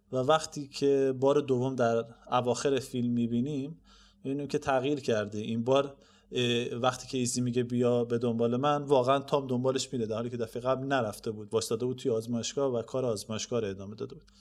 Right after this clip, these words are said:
خیلی جالب شاید باشه به این دقت بکنیم که چرا این تغییر به وجود میاد، چطور این تغییر به وجود میاد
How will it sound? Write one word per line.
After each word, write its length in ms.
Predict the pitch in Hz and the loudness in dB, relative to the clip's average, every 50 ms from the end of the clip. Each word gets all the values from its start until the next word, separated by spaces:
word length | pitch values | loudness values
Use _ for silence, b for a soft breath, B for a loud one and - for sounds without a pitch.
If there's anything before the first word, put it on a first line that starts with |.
| b | b
خیلی 240 | b 247 269 262 226 | b -4 -2 0 0
جالب 360 | 165 160 170 160 165 185 180 | 4 4 4 6 4 4 2
شاید 340 | - - 151 139 131 127 135 | 2 4 4 4 4 4 2
باشه 340 | 139 135 127 - - 135 135 | 0 0 2 2 2 0 2
به 120 | 135 135 | 2 0
این 140 | 127 139 139 | 0 0 0
دقت 300 | 127 120 123 127 135 131 | 0 0 2 0 0 0
بکنیم 320 | - 127 - 139 131 131 | -2 -4 -2 -2 -2 -2
که 120 | 123 - 120 | -4 -4 -4
چرا 300 | - - - 147 139 135 | 0 2 4 4 4 4
این 140 | 131 131 113 | 2 0 2
تغییر 340 | 127 120 117 113 123 131 | 2 2 2 2 2 0
به 100 | 127 127 | 0 0
وجود 400 | 120 113 117 113 113 127 127 131 | 0 0 -2 -4 -4 -6 -8 -6
میاد، 360 | 135 131 123 117 117 120 120 - - _ | -2 -2 0 0 -2 -4 -8 -10 -20 _
چطور 420 | - - - 123 120 - 139 139 135 | -8 -4 -4 -2 2 4 4 4 4
این 120 | 135 127 | 2 0
تغییر 400 | 123 - 123 117 113 117 123 120 | 0 -2 -2 0 0 0 -2 -2
به 120 | 117 120 113 | -2 -4 -6
وجود 380 | 110 113 113 - 123 123 - | -6 -8 -8 -10 -10 -8 -6
میاد 280 | 123 117 113 107 - | -4 -4 -4 -6 -8